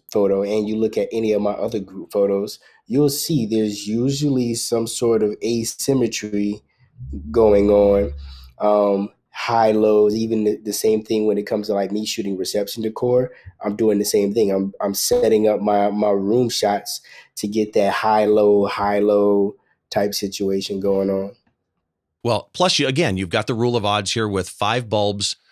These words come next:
Speaker 2: You've got five guys. It's the rule of odds, and yet there's symmetry that it's five and five. Might be accidental, but it freaking works.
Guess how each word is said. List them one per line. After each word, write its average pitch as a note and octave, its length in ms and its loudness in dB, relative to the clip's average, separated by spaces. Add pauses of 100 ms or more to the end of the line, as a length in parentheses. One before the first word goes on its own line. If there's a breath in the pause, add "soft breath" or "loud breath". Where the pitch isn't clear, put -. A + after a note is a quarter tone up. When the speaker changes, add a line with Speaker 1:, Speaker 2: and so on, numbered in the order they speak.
(240 soft breath)
Speaker 2:
You've F#2+ 160 -8
got F#2+ 180 -6
five G#2+ 400 -2
guys. F2+ 500 0 (320)
It's G2 140 -6
the A2+ 100 -6
rule C3+ 220 2
of G#2+ 80 -2
odds, A2+ 320 2
and G#2 120 -2
yet G2 120 -4
there's F#2 180 -2
symmetry B2 460 0
that G2 140 -2
it's F2 140 -6
five D#2+ 320 -4
and D#2+ 120 -12
five. D#2+ 460 -8 (460)
Might A2 340 0
be A#2 120 2
accidental, G#2+ 640 0
but E2+ 180 -4
it E2 160 -8
freaking G#2 720 -8
works. G2 380 -2